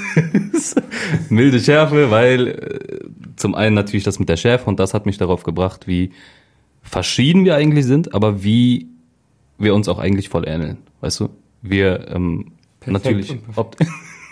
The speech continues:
Speaker 1: <laughs> außerordentlich ordentlich, war auch eine Idee, fand ich auch ganz cool, aber ist ein bisschen zu lang der Name. Ähm, und wir wollen, also ich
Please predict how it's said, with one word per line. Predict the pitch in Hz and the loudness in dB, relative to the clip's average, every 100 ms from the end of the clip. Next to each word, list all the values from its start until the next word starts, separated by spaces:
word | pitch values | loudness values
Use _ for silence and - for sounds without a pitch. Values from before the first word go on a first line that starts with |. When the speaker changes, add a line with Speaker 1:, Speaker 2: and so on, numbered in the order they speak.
| - | -20
Speaker 1:
<laughs> | - - - - - | -16 -14 -12 -14 -6
außerordentlich | 120 156 165 147 156 151 139 | 0 2 2 2 4 2 2
ordentlich, | 151 156 101 | 2 0 0
war | 98 | 0
auch | 110 | 0
eine | 131 | 2
Idee, | 101 87 | 0 -2
fand | 82 117 | -2 -4
ich | 104 | -2
auch | 117 | 0
ganz | 113 98 | 0 -2
cool, | 90 98 | -2 0
aber | 92 | 0
ist | 90 - | -4 -2
ein | |
bisschen | 98 101 | -2 -2
zu | 95 | -4
lang | 87 92 | -2 -2
der | 90 | -2
Name. | 85 82 85 - - - _ - | -2 -4 -6 -12 -20 -20 _ -6
Ähm, | 92 90 87 82 _ _ _ _ _ _ - _ | -2 -2 -4 -8 _ _ _ _ _ _ -16 _
und | - 135 | 0 2
wir | 131 | 4
wollen, | 123 147 165 165 - | 2 2 0 -4 -4
also | 101 87 - _ | -4 -6 -10 _
ich | 98 - - | -6 -6 -12